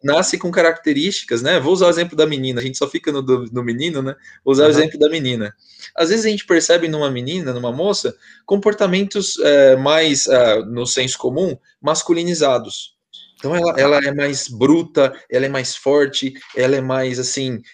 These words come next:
Speaker 1: é, tem mais postura pra falar e tal, e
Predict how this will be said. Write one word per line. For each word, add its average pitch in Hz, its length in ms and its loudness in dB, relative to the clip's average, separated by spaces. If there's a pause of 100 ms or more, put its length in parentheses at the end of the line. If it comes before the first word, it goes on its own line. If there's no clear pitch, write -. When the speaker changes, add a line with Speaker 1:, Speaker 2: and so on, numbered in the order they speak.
Speaker 1:
é, 117 220 2
tem 139 180 -2
mais 139 200 0
postura 165 760 2
pra 139 220 -2
falar 135 580 0
e 139 60 -4
tal, 151 420 0 (240)
e 160 220 -8